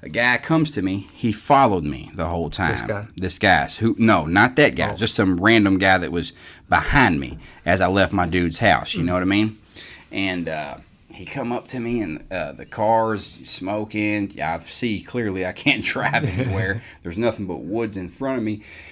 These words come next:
Speaker 1: He comes to me, and he's like, "Hey, man, are you okay?" I'm like, "Yeah, am I bleeding?" He's like, "Yeah, no, you're not." I'm like, "Okay, well, good, I'm good." I was like, uh, "Just, you know, do me a favor.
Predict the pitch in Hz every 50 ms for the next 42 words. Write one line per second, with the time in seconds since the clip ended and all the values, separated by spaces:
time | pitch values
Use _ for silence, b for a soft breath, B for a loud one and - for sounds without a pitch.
0 | B B B B B B B B B B B B - - 165 - 208 220 214 202
1 | 196 - - 165 156 151 151 151 147 156 156 151 151 147 139 143 139 - - 170
2 | 185 180 139 127 143 160 175 180 175 160 139 131 143 156 156 165 156 151 - -
3 | 202 240 233 208 170 131 113 117 131 147 139 131 135 131 - - - 185 - -
4 | 135 127 117 107 92 82 123 170 214 233 247 262 254 254 - - - - _ _
5 | - 131 131 127 117 110 107 104 98 - - - 147 180 196 202 185 - - 139
6 | 143 180 202 196 160 117 113 113 127 160 190 202 170 143 - 135 147 151 - 160
7 | 156 156 127 - 85 87 82 - _ - 208 214 175 - - 180 160 107 85 -
8 | - - 165 156 120 - - - _ B B B B B B B - 101 104 107
9 | 104 110 95 98 - - 110 104 90 82 78 73 - - - - - - _ _
10 | _ _ _ - - 131 127 104 104 139 226 226 165 160 - 202 196 175 117 92
11 | - -